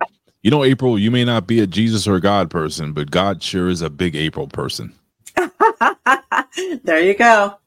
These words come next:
Speaker 1: You know,
Speaker 2: I,
Speaker 1: so
Speaker 2: like I
Speaker 1: that,
Speaker 2: said, I
Speaker 1: that's
Speaker 2: just,
Speaker 1: beautiful,
Speaker 2: I,
Speaker 1: man.
Speaker 2: I, I will, I will never, <clears throat> I, I, what I, what I, what I know is that I don't know.
Speaker 1: Wow. So she was, see, my belief is, um, that she was transitioning to the other side very, like, got, like,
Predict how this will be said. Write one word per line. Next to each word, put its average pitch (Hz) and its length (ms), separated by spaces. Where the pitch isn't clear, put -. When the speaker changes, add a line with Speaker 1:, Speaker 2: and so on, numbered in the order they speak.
Speaker 1:
You 160 140
know, 165 80
Speaker 2:
I, 220 140
Speaker 1:
so 208 160
Speaker 2:
like 220 60
I - 40
Speaker 1:
that, 262 60
Speaker 2:
said, 302 180
I 185 80
Speaker 1:
that's 190 120
Speaker 2:
just, 101 120
Speaker 1:
beautiful, 143 260
Speaker 2:
I, 71 40
Speaker 1:
man. 73 320
Speaker 2:
I, 175 220
I 151 100
will, 160 380
I 160 100
will 160 120
never, 185 500
<clears throat> - 20
I, 160 300
I, 139 200
what 175 160
I, 214 180
what 233 200
I, 302 300
what 160 220
I 175 80
know 214 320
is 185 220
that 160 240
I 170 140
don't 202 120
know. 320 220
Speaker 1:
Wow. 107 240
So 90 240
she 131 180
was, 139 280
see, - 180
my 107 180
belief 104 380
is, 80 320
um, 65 380
that 73 180
she - 200
was 80 280
transitioning 80 840
to - 140
the 78 120
other 76 160
side 78 540
very, 90 380
like, 78 200
got, 71 240
like, 82 180